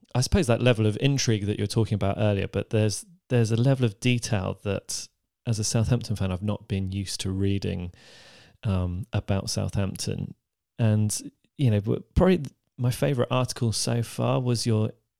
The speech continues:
article on the four two two two formation and how you'd kind of looked at it. Um, and there's a lot of people who probably, uh, w-, we actually have quite a lot of listeners from all around the world. There's lots of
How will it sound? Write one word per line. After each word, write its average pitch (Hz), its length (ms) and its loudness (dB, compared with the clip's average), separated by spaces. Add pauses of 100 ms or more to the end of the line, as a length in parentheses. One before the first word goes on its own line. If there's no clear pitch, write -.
(140)
article 107 380 -4
on 101 80 0
the 98 60 -2
four 104 300 -2
two 104 220 -2
two 104 280 -2 (300)
two 120 240 0
formation 127 720 2
and 113 140 -2
how 101 180 0
you'd 101 180 0
kind 104 140 -4
of 101 160 -2 (480)
looked 110 340 2
at 117 80 8
it. 123 220 4 (800)
Um, 104 480 6 (640)
and 143 200 4 (680)
there's 151 160 6
a 165 80 4
lot 196 100 6
of 220 100 0
people 143 280 4
who 135 100 4
probably, 123 560 0
uh, 127 40 0
w-, 113 240 0
we 143 120 4
actually 139 260 0
have 104 140 -2
quite - 160 -4
a - 40 -6
lot - 100 -6
of - 80 -6
listeners 113 340 2
from 101 320 0
all 113 160 2
around 104 220 2
the 101 80 -2
world. 113 300 4
There's 104 160 0
lots - 200 -4
of - 160 -10